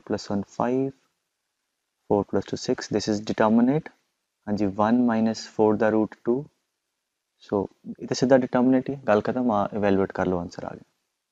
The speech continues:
ਠੀਕ ਹੈ? ਤਾਂ ਇਹ ਮੈਂ ਤਾਂ ਦੱਸ ਰਿਹਾ ਕਿ ਇਹ ਆ ਵੀ ਜਾਂਦਾ, ਇੱਦਾਂ ਨਹੀਂ ਕਿ ਪੁੱਛਦੇ ਨਹੀਂ ਹੈ ਕਿ ਇਕੱਲਾ ਇਨਡਿਟਰਮੀਨੇਟ ਪੁੱਛਣਗੇ।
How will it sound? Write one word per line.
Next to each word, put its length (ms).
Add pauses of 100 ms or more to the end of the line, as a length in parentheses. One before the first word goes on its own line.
(720)
ਠੀਕ 160
ਹੈ? 60 (460)
ਤਾਂ 140
ਇਹ 100
ਮੈਂ 140
ਤਾਂ 140
ਦੱਸ 200
ਰਿਹਾ 220
ਕਿ 240 (380)
ਇਹ 160
ਆ 140
ਵੀ 100
ਜਾਂਦਾ, 260
ਇੱਦਾਂ 180
ਨਹੀਂ 120
ਕਿ 100 (100)
ਪੁੱਛਦੇ 260
ਨਹੀਂ 140
ਹੈ 140
ਕਿ 60
ਇਕੱਲਾ 320
ਇਨਡਿਟਰਮੀਨੇਟ 480
ਪੁੱਛਣਗੇ। 380